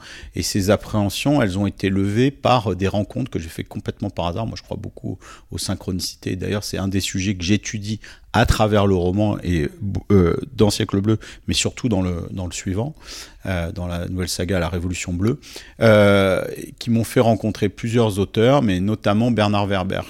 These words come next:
que j'ai rencontré quand j'ai fini mes études d'ingénieur. Et, euh, et j'ai bossé avec lui pendant deux ans, et avec,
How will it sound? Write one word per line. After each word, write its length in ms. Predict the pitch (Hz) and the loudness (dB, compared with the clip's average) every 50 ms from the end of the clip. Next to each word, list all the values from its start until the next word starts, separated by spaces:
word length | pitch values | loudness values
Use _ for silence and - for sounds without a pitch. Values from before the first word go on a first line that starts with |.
| - - | -12 -12
que 80 | - | -10
j'ai 100 | 85 87 | -8 -8
rencontré 420 | 85 90 87 - - - - - 92 | -8 -8 -10 -10 -12 -12 -10 -12 -12
quand 160 | - - 95 | -10 -10 -10
j'ai 120 | 82 82 | -8 -8
fini 220 | - - - 117 113 | -10 -10 -8 -6 -4
mes 160 | 107 95 90 | -4 -4 -4
études 240 | 90 - - - 90 | -6 -8 -8 -10 -10
d'ingénieur. 460 | 92 92 87 82 82 90 98 127 127 - - - - - - - - - - | -8 -8 -8 -6 -6 -6 -6 -6 -8 -10 -16 -20 -18 -18 -18 -20 -20 -16 -8
Et, 260 | - 107 101 104 101 | -2 2 4 6 6
euh, 560 | 101 95 95 95 95 95 92 92 90 87 85 - | 6 6 6 4 4 4 2 2 2 0 -2 -2
et 100 | - 92 | -4 -4
j'ai 160 | 87 85 87 80 - _ _ - | -4 -4 -6 -8 -10 _ _ -6
bossé 300 | 95 95 107 104 - - | -2 -2 0 0 0 0
avec 220 | 107 95 90 - - | 0 0 -2 -2 -4
lui 100 | 104 98 | -8 -6
pendant 200 | - 92 85 87 | -4 -4 -4 -4
deux 280 | 85 82 92 92 95 | -2 -2 -2 0 0
ans, 120 | 113 127 135 | 0 0 0
et 120 | 120 95 | 0 -2
avec, 240 | 87 82 85 90 | -2 -4 -4 -6